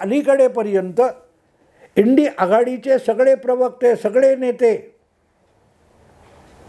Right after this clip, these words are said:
"मोदी परत पंतप्रधान होणार नाहीत, आम्ही इंडी आघाडीतर्फे मोदींना रोखणार, बहुमतापासून रोखणार,"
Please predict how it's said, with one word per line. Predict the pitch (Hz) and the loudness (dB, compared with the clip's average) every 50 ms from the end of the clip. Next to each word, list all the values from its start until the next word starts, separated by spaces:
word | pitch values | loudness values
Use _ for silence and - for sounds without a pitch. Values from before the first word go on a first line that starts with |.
| - - - - - - | -20 -20 -20 -20 -4 2
"मोदी | 147 180 208 220 208 247 269 269 | 4 4 4 4 4 2 2 0
परत | 277 208 214 233 262 262 | 0 2 2 2 2 2
पंतप्रधान | 262 - - 208 202 202 - 240 220 226 220 233 233 226 196 | 0 -4 -8 -10 -8 -6 -4 -2 -2 0 0 0 0 0 0
होणार | 165 175 190 214 220 214 208 | -2 -2 0 0 0 0 0
नाहीत, | 202 202 214 262 277 269 - - - - - - | 0 0 0 -2 -2 -6 -10 -16 -20 -20 -8 -4
आम्ही | - 170 202 226 254 247 - | -2 0 0 0 -2 -4 -4
इंडी | - 196 220 254 269 285 | -2 -2 0 0 0 0
आघाडीतर्फे | 262 - - 190 185 226 240 240 247 214 - 226 220 214 220 240 262 262 233 - - _ _ _ - | 0 0 0 0 2 2 2 0 0 -2 0 0 0 0 0 0 0 0 0 -6 -14 _ _ _ -6
मोदींना | 170 190 202 196 202 240 240 240 240 247 240 | -2 0 0 0 0 -4 -4 -2 0 0 2
रोखणार, | 220 196 190 190 - 202 226 254 269 262 | 2 2 0 0 0 0 0 0 0 0
बहुमतापासून | 233 185 170 180 220 220 226 226 226 247 254 247 196 247 214 - 254 277 285 285 | 0 0 0 0 0 0 -2 0 0 0 0 0 0 -2 -2 -2 -2 -4 -4 0
रोखणार," | 269 262 240 196 180 226 240 220 185 - | 2 2 2 2 0 -2 -2 -2 -2 -4